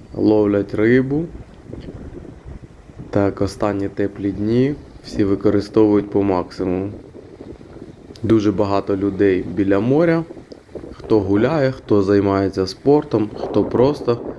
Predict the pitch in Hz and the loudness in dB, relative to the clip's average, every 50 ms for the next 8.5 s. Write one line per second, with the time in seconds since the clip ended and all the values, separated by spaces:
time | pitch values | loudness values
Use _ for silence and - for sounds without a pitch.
0 | - - 113 113 117 117 117 113 110 107 104 104 104 107 104 - - _ _ _ | -8 -2 0 2 4 4 6 6 6 6 6 6 4 2 -2 -10 -20 _ _ _
1 | _ _ - - _ - 117 110 98 - - - 120 117 123 127 123 - - 101 | _ _ -20 -20 _ -2 -2 -2 -2 -4 -4 0 2 4 4 2 2 -2 -2 -4
2 | 101 101 - - - 95 101 101 98 - 104 101 101 104 110 113 101 95 98 95 | -4 -4 -8 -8 -4 0 0 0 0 0 0 2 4 6 4 4 4 2 0 0
3 | 95 92 92 - - 98 95 - - _ - - - - - _ _ - - 117 | 0 0 -2 -4 -4 -4 -4 -4 -10 _ -20 -20 -20 -20 -20 _ _ -4 -2 0
4 | 110 104 104 - - 117 110 120 127 120 110 107 110 110 - - _ - - _ | 0 0 -2 -2 2 2 4 6 6 4 4 2 -2 -4 -12 -20 _ -20 -20 _
5 | _ _ _ _ _ - 104 98 98 95 95 90 85 78 - - - - - _ | _ _ _ _ _ -2 0 2 2 2 2 2 0 -2 -4 -8 -10 -12 -14 _
6 | _ - - 107 104 104 - 98 101 98 98 95 98 98 - - - - - - | _ -4 0 0 0 2 2 0 0 2 0 -2 -4 -6 -12 -20 -20 -20 -20 -20
7 | - - - - - - - - - - - - - - 120 107 110 98 92 - | -20 -20 -20 -20 -20 -20 -20 -20 -20 -20 -20 -18 -10 -6 -2 2 2 2 2 2
8 | 98 92 92 87 87 85 80 85 - | 0 0 0 -2 -2 -4 -4 -4 -6